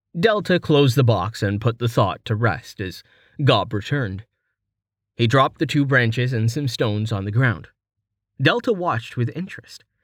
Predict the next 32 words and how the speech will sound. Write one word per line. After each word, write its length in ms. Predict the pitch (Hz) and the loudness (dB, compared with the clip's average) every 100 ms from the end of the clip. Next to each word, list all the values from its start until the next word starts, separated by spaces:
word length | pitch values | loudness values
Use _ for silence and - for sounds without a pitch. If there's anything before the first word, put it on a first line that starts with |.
| _ | _
as 100 | 123 | 0
the 140 | 113 143 | 2 2
items 400 | 131 131 85 95 | 0 -4 -8 -6
vanished. 520 | 98 156 127 - - _ _ _ _ _ _ | -4 -4 -8 -16 -20 _ _ _ _ _ _
Her 160 | - 160 | 0 4
mana 320 | 185 190 82 | 4 2 -2
was 240 | 104 117 | -2 0
now 240 | 120 120 131 | 2 2 2
twenty-two, 640 | - 110 110 - 160 - - _ _ _ - | 0 0 0 -2 -8 -10 -20 _ _ _ -2
the 100 | 120 | 0
apple 320 | 104 113 123 | 2 0 2
giving 320 | 120 110 107 | 4 4 2
her 200 | 104 101 | 0 -2
a 100 | 92 | -2
whole 340 | 107 117 101 101 | 0 0 0 -6
two 240 | - 127 | 0 2
mana 400 | 107 147 107 107 | 4 4 2 -2
compared 560 | - 107 113 113 110 - _ _ _ _ _ | -2 0 2 4 2 -2 _ _ _ _ _
to 80 | 120 | 2
the 100 | 113 | 2
single 460 | 117 143 139 127 | 2 0 2 0
one 400 | 110 151 160 - - _ _ _ - | 2 2 0 -4 -14 _ _ _ -8
of 120 | 98 | -8
the 80 | 85 | -2
mushrooms. 560 | 117 127 60 50 - _ _ _ _ _ _ _ _ _ _ _ _ | -2 -4 -8 -16 -20 _ _ _ _ _ _ _ _ _ _ _ _
Was 260 | 117 107 - | 0 2 2
it 80 | - | 0
because 380 | 175 202 160 135 | -2 0 0 -6
they 300 | 117 120 123 | -4 2 2
were 160 | 143 123 | 2 0
more 320 | 101 110 123 | 2 2 2
healthy? 500 | 113 95 - 285 | 0 -2 -6 -8